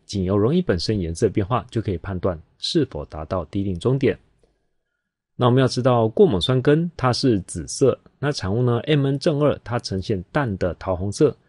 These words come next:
那在锥形瓶中被滴定的草酸根如果没有被耗尽的时候，那过锰酸根滴入之后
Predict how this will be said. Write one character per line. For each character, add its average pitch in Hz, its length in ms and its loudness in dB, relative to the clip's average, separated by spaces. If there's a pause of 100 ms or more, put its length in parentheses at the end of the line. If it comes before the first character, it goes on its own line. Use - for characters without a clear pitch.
(220)
那 123 160 2
在 120 200 4
锥 165 220 2
形 156 180 2
瓶 117 160 0
中 120 240 4
被 147 200 4
滴 131 180 4
定 139 300 4
的 104 160 6
草 85 180 -8
酸 120 220 -2
根 180 220 4
如 139 140 4
果 120 160 6
没 92 140 2
有 107 80 4
被 101 100 2
耗 110 200 0
尽 110 160 -2
的 92 80 -2
时 78 120 -8
候， 107 300 2
那 113 160 -2
过 139 180 2
锰 80 140 -2
酸 123 180 2
根 156 220 6
滴 160 120 0
入 160 140 2
之 123 160 0
后 143 320 4